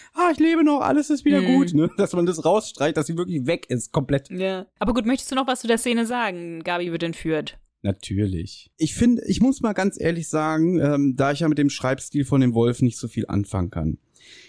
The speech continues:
Speaker 2: Hm.
Speaker 1: Das ganze Buch, ist jetzt schon ein bisschen wieder vorwegnehmend, ist eigentlich relativ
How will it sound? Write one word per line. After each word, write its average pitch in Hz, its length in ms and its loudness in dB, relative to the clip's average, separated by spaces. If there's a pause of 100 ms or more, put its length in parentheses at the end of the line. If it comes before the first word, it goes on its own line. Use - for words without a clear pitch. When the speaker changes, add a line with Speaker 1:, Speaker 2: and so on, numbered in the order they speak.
Speaker 2:
Hm. 165 220 -18
Speaker 1:
Das - 240 -4
ganze 208 640 0
Buch, 220 420 2
ist 151 140 -6
jetzt 156 140 0
schon 165 100 2
ein 156 40 0
bisschen 160 220 0
wieder 151 220 2
vorwegnehmend, 143 600 0
ist - 300 -6
eigentlich 156 320 0
relativ 165 640 -4